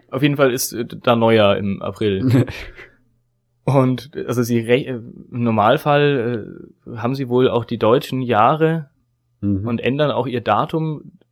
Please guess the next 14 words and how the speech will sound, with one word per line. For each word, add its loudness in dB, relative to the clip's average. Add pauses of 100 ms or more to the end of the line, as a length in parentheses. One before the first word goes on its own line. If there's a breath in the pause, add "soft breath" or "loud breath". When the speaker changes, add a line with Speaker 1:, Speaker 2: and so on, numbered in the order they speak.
(320)
Speaker 1:
zum -6 (360)
ersten -6
Januar, -2
also -8
auch -8
ihr -2
anderes, 0
äh, -2
irgendwie -4
hab -2
ich's -6
nicht -8
ganz -6
verstanden. -2